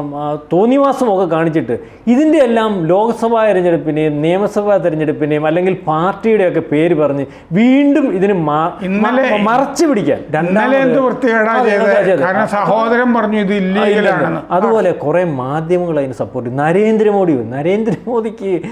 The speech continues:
Speaker 1: ഇപ്പോൾ പ്രത്യേകിച്ച് ഒരു കവിതയെ ഉപദ്രവിക്കുന്ന രീതിയിലൊക്കെ ഉള്ള രാഷ്ട്രീയം, ഉം, കാര്യങ്ങളൊക്കെ ഉണ്ടെന്ന്. ഇത് മ-, മാധ്യമങ്ങളും ഇതിന്, ചില മാധ്യമങ്ങളും ഇതിന് സപ്പോർട്ടാണ്, അഴിമതിക്ക് സപ്പോർട്ടാണ്. കാരണം എന്തിനും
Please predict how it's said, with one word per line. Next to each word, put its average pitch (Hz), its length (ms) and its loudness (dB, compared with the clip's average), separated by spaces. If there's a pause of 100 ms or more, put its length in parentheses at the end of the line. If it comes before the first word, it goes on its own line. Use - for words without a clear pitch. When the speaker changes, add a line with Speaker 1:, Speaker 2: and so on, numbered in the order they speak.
(200)
Speaker 1:
ഇപ്പോൾ 170 200 0
പ്രത്യേകിച്ച് 180 500 0
ഒരു 170 100 0 (100)
കവിതയെ 175 320 2
ഉപദ്രവിക്കുന്ന 170 800 2
രീതിയിലൊക്കെ 160 520 0
ഉള്ള 160 220 0
രാഷ്ട്രീയം, 160 460 0
ഉം, 175 460 -12
കാര്യങ്ങളൊക്കെ 220 520 0
ഉണ്ടെന്ന്. 208 340 -4 (260)
ഇത് 320 160 4 (460)
മ-, 151 280 -2
മാധ്യമങ്ങളും 156 760 -2
ഇതിന്, 135 180 -6
ചില 196 120 0
മാധ്യമങ്ങളും 254 500 2
ഇതിന് 247 140 2
സപ്പോർട്ടാണ്, 156 460 -4
അഴിമതിക്ക് 240 460 0
സപ്പോർട്ടാണ്. 254 300 0
കാരണം 135 380 -2
എന്തിനും 240 540 2